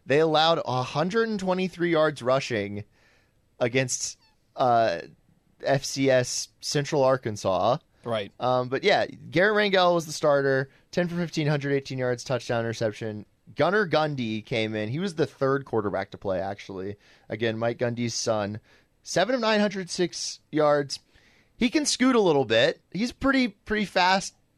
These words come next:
Speaker 1: w-, from what I saw. Any of the only, like, big, deep throw of what I saw.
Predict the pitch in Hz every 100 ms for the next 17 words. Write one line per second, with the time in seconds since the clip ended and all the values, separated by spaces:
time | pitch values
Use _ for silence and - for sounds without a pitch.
0 | _ _ 131 151 160 185 156 156 147 143
1 | 143 - 120 117 147 - _ - _ _
2 | _ - 196 226 277 240 240 226 220 208
3 | 185 - 113 160 175 180 143 107 156 -
4 | - 135 135 135 113 107 87 - - -
5 | - -